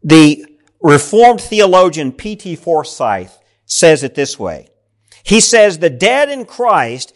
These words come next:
see a more wondrous Christ than we do. The same indeed, yesterday, today, and forever,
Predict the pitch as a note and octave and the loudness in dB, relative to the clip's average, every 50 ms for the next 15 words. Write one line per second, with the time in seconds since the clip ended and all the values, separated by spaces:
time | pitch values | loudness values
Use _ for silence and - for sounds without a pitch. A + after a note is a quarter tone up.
0 | _ _ - - - - - - - C#4 D4+ D4+ D4 A#3+ G3+ F#3 F#3+ - F#3 G#3 | _ _ -12 -10 -8 -8 -8 -8 -8 -10 -12 -10 -8 -8 -8 -8 -8 -6 -6 -4
1 | G3+ F#3+ G3+ G3 F#3+ F#3 E3+ D3+ D3+ G3 B3 C4+ C4+ B3+ C4+ - F3+ - - _ | -4 -2 -2 -2 -2 -2 -4 -4 -4 -4 -4 -4 -4 -6 -12 -12 -12 -12 -14 _
2 | _ - G#3+ G#3+ G#3 G3+ - - - F3+ E3+ F3 E3+ F#3+ G3+ G#3+ G3 E3 D3+ B2+ | _ -10 -8 -8 -8 -10 -12 -14 -16 -16 -16 -14 -14 -16 -16 -16 -14 -10 -10 -8
3 | A2 G2 F2 _ _ _ _ _ D3+ D#3 - - - - - B3 C4 C#4 C#4+ D4 | -8 -10 -12 _ _ _ _ _ -6 -6 -6 -6 -6 -4 -4 -4 -4 -4 -4 -8
4 | D#4 D#4+ D#4 C#4+ - - A#3+ A#3+ G#3 E3+ E3 A#3 B3 A#3+ G#3+ F3 C#3+ B2+ A#2 A2 | -8 -8 -10 -10 -12 -12 -12 -10 -10 -10 -10 -10 -10 -10 -8 -8 -8 -8 -8 -12
5 | C3 - _ E3+ E3+ A3 C4 B3 A#3+ - - A3+ G#3 A3+ A3 G#3+ G#3+ G3+ - - | -14 -18 _ -4 0 2 2 2 0 -2 -8 -8 -4 -2 -2 -2 -2 -4 -8 -10
6 | - E3+ G3+ G3+ G3+ G#3 G#3 G3+ - F#3+ E3+ D#3 - F3+ E3 E3+ F#3+ F#3+ D#3 C3 | -12 -6 -2 -2 -2 -2 -4 -8 -10 -10 -12 -12 -10 -10 -8 -6 -6 -6 -8 -8
7 | C3 B2 A#2+ A#2 _ | -10 -10 -10 -12 _